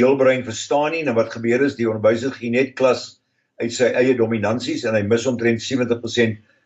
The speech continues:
van die kinders in sy klas. So, dis hoekom ons hierdie geweldige, ek wil amper sê, dikwels onkundigheid kry by kinders, en dit niks met hulle te doen nie. Ek het klomp jare terug die boek Is Ek Slim of Is Ek Dom, Am I Clever or Am I Stupid geskrywe,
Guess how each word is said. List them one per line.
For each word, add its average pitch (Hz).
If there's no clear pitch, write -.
van 110
die 107
kinders 113
in 98
sy 104
klas. -
So, 104
dis 127
hoekom 160
ons 135
hierdie 127
geweldige, 127
ek 101
wil 117
amper 123
sê, 110
dikwels 127
onkundigheid 147
kry 123
by 113
kinders, 143
en 117
dit 104
niks 127
met 127
hulle 117
te 120
doen 104
nie. 98
Ek 120
het 156
klomp 151
jare 131
terug 135
die 120
boek 135
Is 117
Ek 110
Slim 143
of 104
Is 113
Ek 107
Dom, 127
Am 104
I 101
Clever 131
or 123
Am 104
I 98
Stupid 165
geskrywe, 113